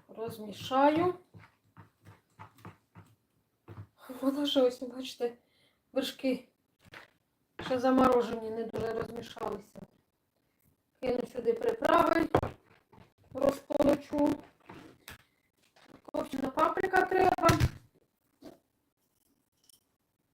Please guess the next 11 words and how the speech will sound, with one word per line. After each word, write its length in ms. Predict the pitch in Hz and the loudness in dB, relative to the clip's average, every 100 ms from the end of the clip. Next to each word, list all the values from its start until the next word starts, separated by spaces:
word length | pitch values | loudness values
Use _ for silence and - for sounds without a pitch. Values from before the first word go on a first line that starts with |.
| _ _ _ _ _ _ | _ _ _ _ _ _
У 100 | 285 | -12
старшої 500 | - 269 269 277 269 | -4 0 0 0 -4
дочки 340 | 262 254 - | 0 -2 -2
тут 340 | 262 269 269 233 | -12 -10 -10 -6
взяла, 420 | 262 262 254 254 - _ | -2 0 0 0 -6 _
це 100 | 240 | -12
щоб 180 | 226 - | -12 -14
коли 240 | - - | -8 -4
вона 220 | 240 240 233 | -2 -2 -4
живе. 400 | 240 240 247 247 _ _ _ _ _ _ _ _ _ _ _ _ _ _ _ _ _ _ _ _ _ _ _ _ _ _ _ _ _ _ _ _ _ _ _ _ _ - | -4 -4 -6 -8 _ _ _ _ _ _ _ _ _ _ _ _ _ _ _ _ _ _ _ _ _ _ _ _ _ _ _ _ _ _ _ _ _ _ _ _ _ -20
Вроді 420 | - - - - | -10 -10 -8 -12